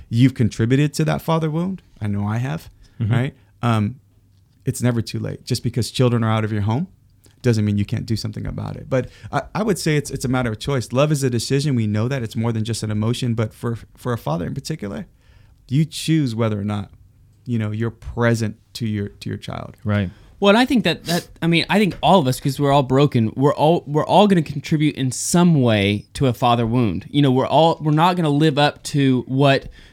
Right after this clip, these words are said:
Speaker 3: you know, our Heavenly Father is.
Speaker 1: Right.
Speaker 3: And so we're going to have these issues where we, we, we let our kid down. Now,
Speaker 1: Mm-hmm.
Speaker 3: the thing, the difference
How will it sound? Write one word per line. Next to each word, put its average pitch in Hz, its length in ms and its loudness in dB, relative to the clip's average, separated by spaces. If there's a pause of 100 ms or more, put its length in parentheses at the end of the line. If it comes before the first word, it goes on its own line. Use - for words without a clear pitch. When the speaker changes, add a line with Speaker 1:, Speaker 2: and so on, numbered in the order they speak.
(100)
Speaker 3:
you 151 120 2
know, 139 60 0
our 120 160 0
Heavenly 131 280 -2
Father 196 400 2
is. 101 320 -4
Speaker 1:
Right. 104 80 -10 (140)
Speaker 3:
And 165 160 2
so 165 320 0
we're 165 180 -2
going 185 520 0
to 156 120 -6
have 131 600 -4 (320)
these 147 200 -2
issues 131 600 0
where 127 240 2
we, 131 260 0
we, 127 380 0
we 139 140 0
let 127 260 2
our 123 80 -2
kid 117 260 -6
down. 101 320 -4
Now, 123 180 2
Speaker 1:
Mm-hmm. 98 400 -6
Speaker 3:
the 139 120 2
thing, 175 400 -2
the 143 80 -4
difference 139 640 -2